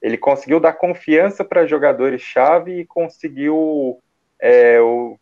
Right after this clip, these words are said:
fazer mudanças pontuais conforme os jogos, então acho que nisso, nesse crescimento também acaba tendo um mérito dele dentro disso, embora seja um cara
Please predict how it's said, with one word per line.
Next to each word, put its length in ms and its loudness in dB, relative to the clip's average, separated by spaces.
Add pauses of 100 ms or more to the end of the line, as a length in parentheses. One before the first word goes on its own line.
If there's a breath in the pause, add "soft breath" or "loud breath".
(120)
fazer 260 2
mudanças 560 -4
pontuais 600 -2
conforme 560 -4
os 40 -14
jogos, 600 0
então 680 -6 (100)
acho 260 -6
que 100 -12
nisso, 640 -10
nesse 260 -10
crescimento 720 -10
também 400 -2 (540)
acaba 340 -2
tendo 300 -4
um 40 -2
mérito 460 -2
dele 340 0
dentro 400 -10
disso, 300 -18
embora 260 0
seja 280 -12
um 100 -18
cara 420 2